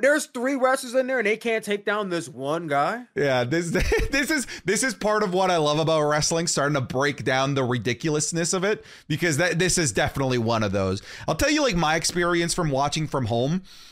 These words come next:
Speaker 2: Um, if I'm starting at the Women's Royal Rumble, at the very least, how it was presented, uh, as a T V viewer, I feel like I can say with confidence that that is the greatest Women's Royal Rumble I've ever seen.
Speaker 1: Agreed.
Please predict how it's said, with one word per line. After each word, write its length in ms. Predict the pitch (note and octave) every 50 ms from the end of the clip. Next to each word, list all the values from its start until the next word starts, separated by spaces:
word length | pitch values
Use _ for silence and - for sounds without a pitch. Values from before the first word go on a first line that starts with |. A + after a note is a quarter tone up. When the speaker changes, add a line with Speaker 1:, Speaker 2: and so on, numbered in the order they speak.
| - - -
Speaker 2:
Um, 640 | B2+ C3+ C#3 C#3 C3 B2+ A#2+ A#2 A2 G#2 G2+ F2+ - _ _ _ _ _ _ _ _ _ _ _ _ _ _ _ _ _ _ -
if 160 | E3+ E3+ D3
I'm 340 | F3 E3+ F3 E3 E3 D3 C3 - -
starting 480 | - - - - G3+ G3+ A3+ B3 B3
at 120 | A#3+ - -
the 80 | G#3
Women's 360 | D#3+ D#3 D#3 D#3+ E3+ D#3+ A#2+
Royal 200 | B2+ C#3+ D3 C#3+
Rumble, 300 | B2+ B2 B2+ C3 C#3 C#3+
at 80 | C3+ C3
the 80 | C#3+ A#2+
very 320 | G2 C#3+ C#3 D3+ F3 E3
least, 320 | C#3 C3 C3 C3 - -
how 160 | C#3+ C3 C3 B2
it 80 | A#2+
was 180 | A#2+ A2+ A2 -
presented, 640 | - C3+ A#2 F#2+ A#2 A#2 A#2+ - C3+ C3 C3 C3+ - - - - - _ - -
uh, 320 | A#2 A2+ A2 G#2+ G#2 - -
as 220 | A#2 A#2+ A#2+ G#2
a 80 | D#3 A2
T 280 | - - - E3 E3 C#3+
V 200 | B2+ C#3 C#3 B2
viewer, 480 | G2+ A2 A2 G2+ G2+ G2 F#2+ F#2 - _ _ _ _ _ _ _ _ _ _ _ _ _ _ _ _ _ _ _ -
I 220 | C3+ D3 F3+ G3+
feel 380 | - - - F3 D#3+ D3 C3 B2
like 200 | B2+ B2 B2 -
I 120 | B2 C3+
can 180 | - - C#3+ C3+
say 220 | - - B2+ A#2+
with 200 | A2 A2+ A2 -
confidence 460 | - - B2 B2+ C3 - D3 D#3 C#3+
that 160 | - B2+ G2+ -
that 240 | C3 B2 - - -
is 220 | C#3 C3 A2+ -
the 100 | B2 A#2
greatest 380 | F#2+ A#2 A#2 B2 B2+ C3 B2 -
Women's 300 | B2 A2+ A2+ A#2 A2+ G2+
Royal 240 | A2 G#2+ A2 A2 G#2+
Rumble 400 | G#2+ G#2 G#2 G#2 G#2 G#2 G2+ - -
I've 180 | G#2+ G#2 G2
ever 180 | G2+ F#2+ F2+ F2
seen. 320 | - - F2 D2+ - - - _ _ _ _ _ _ _ _ _ _ _ _ -
Speaker 1:
Agreed. 400 | C#3+ C#3 A2+ A#2 G#2+ G2 F#2+ -